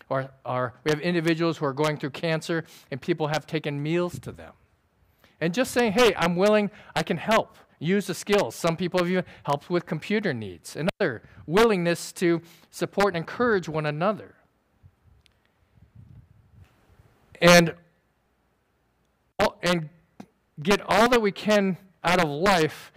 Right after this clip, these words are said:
and there are those who try to get all they can out of life. As we t-, go back to that illustration, you can have your cake and eat it too.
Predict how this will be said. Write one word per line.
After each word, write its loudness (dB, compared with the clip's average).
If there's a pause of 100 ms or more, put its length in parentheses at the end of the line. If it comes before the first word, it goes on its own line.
(360)
and 0
there 4
are 2
those 4
who 0
try 2
to 2
get 0
all 4
they 4
can -2
out 2
of 2
life. -2 (240)
As 0
we -2
t-, -6
go -2
back 2
to -10
that 2
illustration, -2 (240)
you -4
can 0
have 0
your -2
cake -2
and -4
eat 2
it -4
too. 0